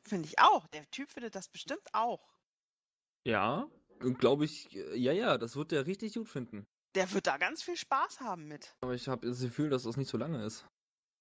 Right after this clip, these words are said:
Speaker 1: Wieso?
Speaker 2: Na, der wird nicht lange Spaß daran haben.
Speaker 1: Nee, das glaub ich leider auch. Na, was heißt, kommt drauf an. Also der, so viel Kälteschaden ist ja immer, ne?
Speaker 2: Ach, als ob du dich im Griff hättest.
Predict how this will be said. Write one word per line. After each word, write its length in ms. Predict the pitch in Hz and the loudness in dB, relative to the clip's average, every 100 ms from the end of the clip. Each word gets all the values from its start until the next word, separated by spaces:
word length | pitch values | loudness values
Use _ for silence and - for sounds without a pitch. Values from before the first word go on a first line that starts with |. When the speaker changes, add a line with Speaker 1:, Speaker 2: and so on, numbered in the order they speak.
| _ _ _ _ _ _ _ - | _ _ _ _ _ _ _ -18
Speaker 1:
Wieso? 260 | 156 185 330 _ _ _ _ _ _ 120 | -10 -8 -10 _ _ _ _ _ _ 2
Speaker 2:
Na, 180 | 117 | 4
der 120 | 117 127 | 4 2
wird 120 | 143 | 0
nicht 160 | 135 | 0
lange 220 | 131 156 156 | 0 2 0
Spaß 300 | - 110 - | -2 -6 -4
daran 240 | 101 107 | -6 -6
haben. 260 | 113 107 107 | -6 -6 -6
Speaker 1:
Nee, 200 | 190 190 | -2 -2
das 180 | 180 - | -2 -4
glaub 180 | 190 175 | -4 -6
ich 120 | 170 | -4
leider 280 | 175 165 - | -4 -2 -4
auch. 200 | 165 165 _ _ _ _ _ _ _ _ _ _ _ _ | -6 -10 _ _ _ _ _ _ _ _ _ _ _ _
Na, 100 | 196 | 4
was 120 | 208 226 | 4 2
heißt, 180 | 208 - | -4 -4
kommt 200 | 220 208 | -8 -4
drauf 180 | 196 | -2
an. 320 | - 208 190 160 | -2 -2 -4 -8
Also 200 | 160 160 | -10 -6
der, 160 | 165 160 _ _ - - | -8 -8 _ _ -20 -18
so 160 | 180 185 | -14 -14
viel 280 | - 190 175 | -12 -10 -10
Kälteschaden 1200 | - 180 175 175 - _ - 185 175 170 165 165 - | -6 -8 -6 -12 -12 _ -14 -6 -4 -6 -10 -14 -18
ist 160 | - - | -20 -12
ja 200 | 165 - | -10 -10
immer, 320 | 165 160 160 | -10 -12 -10
ne? 240 | 175 233 330 _ _ _ _ _ _ _ _ _ _ - | -4 -4 -4 _ _ _ _ _ _ _ _ _ _ -10
Speaker 2:
Ach, 160 | - | -8
als 140 | - - | -6 -6
ob 120 | 104 | 0
du 80 | 120 | 2
dich 120 | 117 | 2
im 80 | 113 | 0
Griff 240 | 110 117 | 0 0
hättest. 400 | 117 104 101 - | 0 0 -4 -8